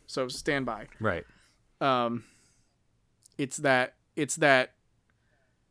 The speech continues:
Speaker 1: character wakes up at the beginning of the film or is, is montaged getting ready for work while voicemail messages play, or, like, that ex-, that expound upon, that, that, that give you the setting, that,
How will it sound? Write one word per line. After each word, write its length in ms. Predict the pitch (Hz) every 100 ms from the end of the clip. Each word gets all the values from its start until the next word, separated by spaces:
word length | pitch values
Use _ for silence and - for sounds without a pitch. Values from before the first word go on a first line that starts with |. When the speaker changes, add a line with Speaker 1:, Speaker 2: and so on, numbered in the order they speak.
| _ _ -
Speaker 1:
character 400 | 175 175 185 165
wakes 360 | 151 156 -
up 260 | 160 147 -
at 120 | 170
the 60 | 139
beginning 320 | 143 147 147
of 80 | 139
the 80 | 135
film 380 | - 147 139 143
or 120 | 135
is, 180 | 123 120 -
is 180 | 143 120
montaged 640 | 135 143 139 139 135 127
getting 220 | 147 139
ready 200 | 131 135
for 160 | 131 135
work 340 | 127 135 - -
while 460 | 131 123 120 117 _ _ _ _ 120
voicemail 480 | 143 147 139 127 123
messages 440 | 120 135 123 113
play, 540 | - - 120 107 110 _ _ _ -
or, 460 | 139 123 117 113 _ _ _ _ _ _ _ -
like, 200 | 123 120
that 180 | 139 151
ex-, 280 | 135 -
that 240 | - 147 -
expound 560 | 156 117 - 131 139 147
upon, 440 | 135 147 135 135 143
that, 160 | 165 175
that, 160 | 175
that 180 | 165 156
give 200 | 143 202
you 120 | 190 180
the 120 | 160
setting, 560 | - 170 160 131 120 -
that, 120 | -